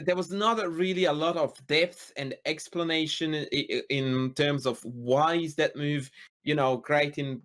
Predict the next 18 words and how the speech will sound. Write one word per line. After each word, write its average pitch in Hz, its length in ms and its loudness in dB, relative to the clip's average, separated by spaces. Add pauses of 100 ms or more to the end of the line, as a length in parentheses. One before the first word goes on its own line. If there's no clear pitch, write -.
positional 143 520 -2
sense. 147 380 -2 (260)
So 151 80 -20 (300)
I 170 120 -20 (140)
found 202 220 -20
that 147 160 -20 (100)
book 151 220 -20
extremely 147 680 -20
lacking 127 540 -18 (400)
in 139 140 -12
the 139 100 -8
explanation 147 760 -8
department, 135 680 -2
whereas 127 380 2
the 131 120 2
excelling 143 440 -2
at 120 160 -2
calculation 123 880 -2